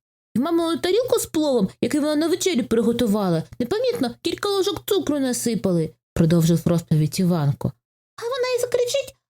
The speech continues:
'А, фу, фу, фу!'» додала Варя. Іванко сумно похитав головою. «Не любить вона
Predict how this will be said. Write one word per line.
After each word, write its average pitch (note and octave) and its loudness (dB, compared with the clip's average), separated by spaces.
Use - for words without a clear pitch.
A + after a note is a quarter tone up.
'А, B3 0
фу, F#4 2
фу, B4 2
фу!'» C5 2
додала F3 2
Варя. D3+ 0
Іванко E3+ 4
сумно F3 4
похитав E3+ 2
головою. D#3 4
«Не D5 2
любить A#3 2
вона F#3+ 4